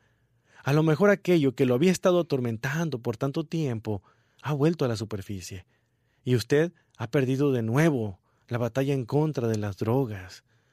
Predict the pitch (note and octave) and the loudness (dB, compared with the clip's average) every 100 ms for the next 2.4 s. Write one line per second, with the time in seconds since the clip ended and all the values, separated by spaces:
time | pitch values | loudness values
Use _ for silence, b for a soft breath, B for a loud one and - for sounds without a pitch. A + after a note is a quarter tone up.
0 | _ B2 A2+ A2+ G#2+ G#2+ G2+ - A#2+ B2+ | _ 0 0 0 -2 -2 -4 -4 -6 -6
1 | G2 _ _ _ _ - A#2 A#2 G#2+ G2+ | -10 _ _ _ _ -8 -4 -2 -2 -4
2 | G2 G#2 G#2 - | -6 -6 -8 -10